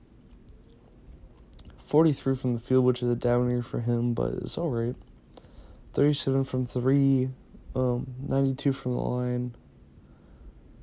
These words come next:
A-, almost steal game, seven point six assists, as I stated earlier. Is really just a great player. Dame is one of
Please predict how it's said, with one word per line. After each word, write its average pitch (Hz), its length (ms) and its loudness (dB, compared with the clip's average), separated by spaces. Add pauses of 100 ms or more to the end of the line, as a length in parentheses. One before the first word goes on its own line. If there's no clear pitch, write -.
(420)
A-, 147 140 -2 (180)
almost 139 680 2
steal 131 240 4
game, 127 320 2
seven 135 240 0
point 127 240 -6
six - 220 -6
assists, 123 420 -4
as 117 140 -4
I 120 60 -6
stated 135 340 0
earlier. 131 520 0 (2250)
Is 139 120 -4
really 151 200 4
just 139 260 -4
a 143 40 0
great 131 340 0
player. 127 460 0 (720)
Dame 185 300 2
is 156 100 -2
one 147 180 4
of 123 100 0